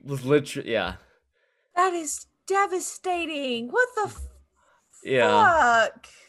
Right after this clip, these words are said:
Speaker 1: Yeah.
Speaker 2: Oh my God, I couldn't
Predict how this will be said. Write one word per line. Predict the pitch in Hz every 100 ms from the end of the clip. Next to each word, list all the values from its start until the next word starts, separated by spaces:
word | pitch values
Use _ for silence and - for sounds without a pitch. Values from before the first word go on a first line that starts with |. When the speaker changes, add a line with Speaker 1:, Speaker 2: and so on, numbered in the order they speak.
| _ _ -
Speaker 1:
Yeah. | 92 95 - _ _ _ _ _ _ _ _ _ _ -
Speaker 2:
Oh | 311
my | 285 262 -
God, | - 254 247 247
I | 247 440
couldn't | - 320 233